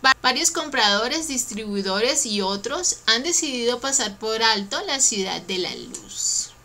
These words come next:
También la, la moda peruana se inscribe en el Global Apparel Sourcing Expo. La industria textil peruana dice presente en la Global Apparel Sourcing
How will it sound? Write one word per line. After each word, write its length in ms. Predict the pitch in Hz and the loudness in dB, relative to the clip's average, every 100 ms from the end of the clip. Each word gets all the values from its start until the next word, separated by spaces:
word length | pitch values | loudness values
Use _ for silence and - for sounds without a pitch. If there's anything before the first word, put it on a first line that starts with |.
| - | -10
También 360 | - 254 262 277 | 0 4 6 4
la, 120 | 320 320 | 0 2
la 200 | 240 262 | 2 4
moda 300 | 269 269 294 | 2 0 2
peruana 400 | 339 302 240 254 | 2 2 2 4
se 140 | 277 | 4
inscribe 520 | 294 254 - 240 233 | 2 0 0 -2 2
en 80 | 240 | 0
el 160 | 285 262 | 0 -2
Global 380 | 240 220 226 240 - | -2 0 -2 -2 -2
Apparel 520 | 220 233 208 214 240 | -2 0 -2 0 -2
Sourcing 600 | 240 - 233 233 247 240 233 - | 0 2 2 0 -4 -6 -10 -8
Expo. 600 | 196 202 - - - 156 165 - - - - | -4 0 0 0 -6 -18 -18 -18 -18 -20 0
La 120 | 254 | 2
industria 500 | 277 285 285 311 302 | 2 0 0 2 0
textil 540 | 370 370 - 262 240 | 0 0 0 0 0
peruana 420 | 240 247 269 262 277 | 2 2 4 2 2
dice 240 | 277 285 | 0 -2
presente 640 | 285 294 - 247 226 262 | -2 2 4 4 0 -2
en 80 | 302 | 0
la 80 | 302 | 0
Global 580 | 254 220 214 202 214 - - | 0 -2 2 4 4 0 2
Apparel 540 | 226 226 214 202 226 | 2 2 -2 0 0
Sourcing 640 | 240 - 226 226 - 247 | 4 4 4 2 0 -2